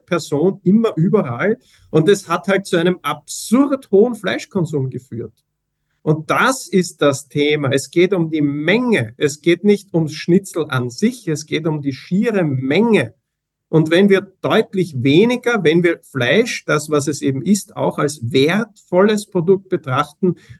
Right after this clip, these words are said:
dann werde ich nicht versuchen, möglichst oft, möglichst viel billiges Schweinefleisch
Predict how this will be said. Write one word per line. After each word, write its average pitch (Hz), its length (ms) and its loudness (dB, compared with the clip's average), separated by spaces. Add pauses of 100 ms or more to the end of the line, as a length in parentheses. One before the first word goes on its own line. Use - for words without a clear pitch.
(260)
dann 147 260 2
werde 143 220 2
ich 196 100 0
nicht 190 240 0
versuchen, 185 480 0
möglichst 180 580 2 (140)
oft, 208 380 -2
möglichst 185 580 0
viel 214 300 0
billiges 202 480 0
Schweinefleisch 135 800 -4